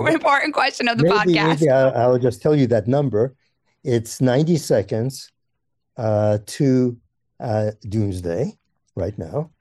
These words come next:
Speaker 1: Oh my gosh,
Speaker 2: It
Speaker 1: but
Speaker 2: got
Speaker 1: not actually ninety seconds, 'cause we're not gonna get through this
Speaker 2: ninety seconds. So
Speaker 1: podcast.
Speaker 2: it got, it got pushed by ten seconds. Last year it was a hundred seconds.
Speaker 1: Mm.
Speaker 2: Um,
Speaker 1: So we're closer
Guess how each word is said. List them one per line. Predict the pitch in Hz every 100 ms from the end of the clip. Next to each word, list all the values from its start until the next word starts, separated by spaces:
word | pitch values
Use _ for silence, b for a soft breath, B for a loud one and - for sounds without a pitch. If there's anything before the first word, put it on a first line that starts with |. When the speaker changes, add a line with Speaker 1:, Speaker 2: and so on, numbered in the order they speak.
| -
Speaker 1:
Oh |
my | 156
gosh, | 156 147
Speaker 2:
It | 127
Speaker 1:
but |
Speaker 2:
got | 202 214
Speaker 1:
not |
actually | 208 - 208
ninety | 190 175 156
seconds, | 170 156 147 143 -
'cause | - 175 156 156 -
we're | 170 196
not | 196
gonna | 185
get | 180
through | 127
this | 127 -
Speaker 2:
ninety | 196 220 180
seconds. | 143 123 113
So |
Speaker 1:
podcast. | 139
Speaker 2:
it |
got, | - 139
it | 123
got | 143 123
pushed | - 180 -
by | 143 131 120 _ _ -
ten | 165 175
seconds. | - 104 - 107 104
Last | 113 123 131
year | 147
it | 110
was | 104 98
a |
hundred | 110 113 92
seconds. | - 82 113 175 - _ _ 156
Speaker 1:
Mm. | 147 135 _ _ _ _ 127
Speaker 2:
Um, | 117 104 98 104 - _ _
Speaker 1:
So | 202
we're | 214
closer | 208 208 - 147